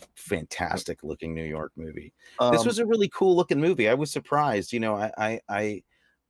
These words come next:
Speaker 1: I changed gears a couple times. I thought that for the first fifteen minutes
Speaker 2: Mm-hmm.
Speaker 1: that I was, we were in for,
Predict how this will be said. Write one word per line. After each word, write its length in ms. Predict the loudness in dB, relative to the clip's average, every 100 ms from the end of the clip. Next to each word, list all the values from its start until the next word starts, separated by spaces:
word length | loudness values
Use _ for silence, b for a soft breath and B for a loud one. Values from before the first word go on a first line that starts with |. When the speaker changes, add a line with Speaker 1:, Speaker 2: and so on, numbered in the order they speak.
| _
Speaker 1:
I 400 | -2 2 2 2 -4 _ -8
changed 420 | 0 2 2 -4
gears 300 | -4 0 0
a 40 | 0
couple 280 | -4 -4 -6
times. 420 | -4 -4 -6 -8 -2
I 120 | -2
thought 460 | 0 0 0 0 0
that 320 | 0 0 -4 _
for 160 | -10 -4
the 100 | -4
first 720 | 0 2 4 4 -2 -8 -14 _ _ -20
fifteen 1120 | -18 -4 -2 -2 -4 -4 -2 -4 -4 -8 -12 _ _ _ _ _
minutes 640 | -4 -2 -2 -4 -12 -14 -16 _ _ _
Speaker 2:
Mm-hmm. 260 | -6 -2 2
Speaker 1:
that 200 | 2 2 _ -10 0
I 60 | 0
was, 300 | 0 -2 -2
we 160 | 0 0
were 160 | 2
in 180 | 0 -2
for, 500 | -2 0 2 0 -6